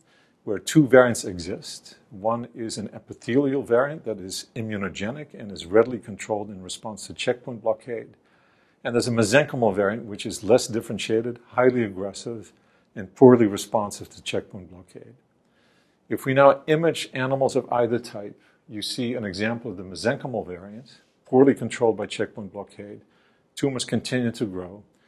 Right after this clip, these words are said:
and the animals do not survive. On the bottom, you see the epithelial variant, monofocal distribution of C D eight T cells, excellent response to checkpoint blocking antibodies.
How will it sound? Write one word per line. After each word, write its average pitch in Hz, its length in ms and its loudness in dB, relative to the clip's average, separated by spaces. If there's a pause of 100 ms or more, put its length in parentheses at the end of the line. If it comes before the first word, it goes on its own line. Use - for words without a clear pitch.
(280)
and 110 120 -10
the 110 100 -4
animals 107 520 -4
do 95 200 -4
not 98 220 -4
survive. 95 380 -10 (1080)
On 107 100 -6
the 110 60 6
bottom, 147 400 8
you 120 100 -4
see 113 280 -4
the 107 180 -8
epithelial 127 680 2
variant, 98 680 -12 (420)
monofocal 127 640 4
distribution 110 540 -6
of 98 60 -10
C - 200 -6
D 107 140 -6
eight 101 100 -10
T 95 180 -8
cells, - 580 -4 (440)
excellent 127 380 2
response 110 520 -4
to 117 80 -4
checkpoint 101 480 0
blocking 104 320 -2
antibodies. 101 840 -14